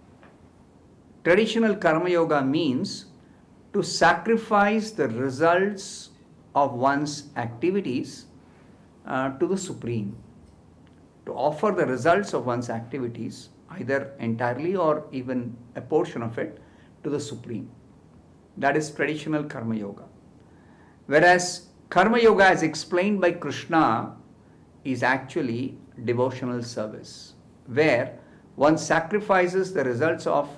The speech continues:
one's work to Krishna. So that is the difference. Of course, Srila Prabhupada explains, even if one does not know the supreme cause is Krishna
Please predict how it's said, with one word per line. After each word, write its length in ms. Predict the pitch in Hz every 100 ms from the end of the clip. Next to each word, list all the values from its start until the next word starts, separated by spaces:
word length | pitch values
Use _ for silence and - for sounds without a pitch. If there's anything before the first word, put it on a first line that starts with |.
| -
one's 380 | 127 123 120 131
work 500 | 175 156 180 - - - -
to 60 | -
Krishna. 380 | 104 - - - - - - - - - - - _ - -
So 240 | - 123
that 260 | 110 127 139
is 220 | 143 -
the 340 | 123 113 117 - - 117
difference. 440 | 135 - - 196 - - - -
Of 160 | 170 -
course, 460 | 233 180 202 - - - - -
Srila 280 | - 170 165
Prabhupada 380 | 170 180 185 160
explains, 720 | 160 - 214 151 165 202 - - - -
even 300 | 190 240 254
if 100 | -
one 240 | 190 190 160
does 220 | 160 151
not 320 | 202 196 -
know 200 | 185 208
the 120 | 175
supreme 520 | - 165 175 180 180
cause 360 | 175 151 160 151
is 180 | 156 151
Krishna 760 | - 135 - 156 139 120 -